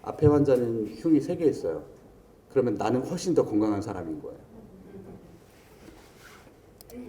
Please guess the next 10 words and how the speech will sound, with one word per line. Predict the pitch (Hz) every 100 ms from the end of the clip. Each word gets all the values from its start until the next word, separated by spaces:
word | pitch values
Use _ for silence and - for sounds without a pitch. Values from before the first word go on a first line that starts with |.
| - - - - - - - - - - - - -
그리고 | 151 147 147 147 143 139
복강경 | 143 - - 185 180 170
했을 | 202 208 214
경우에 | 202 165 143 135
또 | 220
문제 | 160 135 139
뭐냐면 | 120 98 107 107 127 101 87 - - - - - - - - - - - - -
여기 | 135
보시면 | 147 139 135 127 127 120
제가 | 117 127 127 113 107